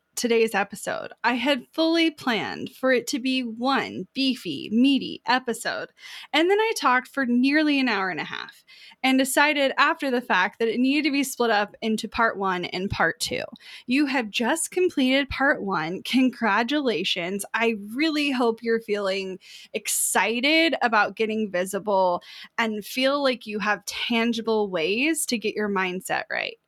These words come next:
But I know you're really here for the juicy stuff that I'm gonna be talking about in part two. So come back for episode seven ninety-three,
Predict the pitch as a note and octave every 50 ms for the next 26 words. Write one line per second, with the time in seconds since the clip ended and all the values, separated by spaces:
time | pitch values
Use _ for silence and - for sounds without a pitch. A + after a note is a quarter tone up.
0 | _ _ _ _ _ _ _ _ - A#3+ B3+ B3+ B3 B3 B3 C#4 D4+ E4 F4 F4
1 | F#4 F4+ D4 - B3+ C4+ C#4+ C#4+ C4 B3 C4 D4 D#4 D#4 D4+ D4+ C4 A#3+ - B3+
2 | B3 B3 B3 B3 A#3+ A3 - B3+ B3 A3 A#3 G#3+ F#3+ G3+ - A#3+ B3 B3+ A#3+ -
3 | D4+ D4+ C#4+ - - D4+ C#4+ D4+ D#4 D#4 - B3 A#3+ A3+ A3+ G#3+ F#3+ - B3 B3+
4 | C4+ C4+ C4+ C4+ B3 - - G#3+ G#3+ G#3+ - A3 G#3+ G3+ G3 F#3 F3 - - G3+
5 | F#3+ F#3+ G3 - - F#3 E3 D#3+ - - - - - - - - - _ - -
6 | - - - - B3+ C4 A#3 A3 - - - - D#4 F4+ G#4+ G4 F4 D4 C#4 D4
7 | C#4 - - - B3 - - A#3 A3+ A3+ A#3+ A#3+ A#3+ - A#3 A3 G#3+ F#3+ - -
8 | - - - A#3 A3 A#3 D4 D4+ D#4 D#4 D#4 D#4 D#4+ D#4+ D4+ - A#3 G#3 G#3 G3+
9 | G3 F#3+ F#3+ F#3+